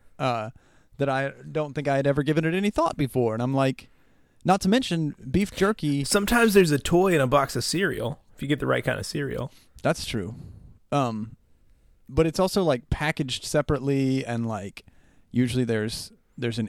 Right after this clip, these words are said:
Speaker 1: air pocket to it. Like, you couldn't put, you couldn't swallow it on accident. Um, and the other, and, like, beef jerky is, by its very nature,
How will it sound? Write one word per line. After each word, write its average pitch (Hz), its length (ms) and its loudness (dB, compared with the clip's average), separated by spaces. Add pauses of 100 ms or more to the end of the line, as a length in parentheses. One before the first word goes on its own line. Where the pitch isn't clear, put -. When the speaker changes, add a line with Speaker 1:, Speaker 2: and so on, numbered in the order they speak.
Speaker 1:
air 123 180 0
pocket - 500 -2
to 127 240 2
it. 120 140 -2
Like, 117 200 -4
you 135 80 0
couldn't 139 340 -2
put, 139 200 0
you 147 120 -4
couldn't 170 240 -2
swallow 135 500 0
it 120 80 0
on 110 120 -2
accident. 107 580 -4 (800)
Um, 143 300 0
and 175 120 2
the 214 80 4
other, 233 160 2
and, 185 140 -2
like, 175 220 0
beef 233 200 2
jerky 285 420 -4
is, 196 340 4 (540)
by 185 240 4
its - 160 -4
very 180 280 0
nature, 160 640 -2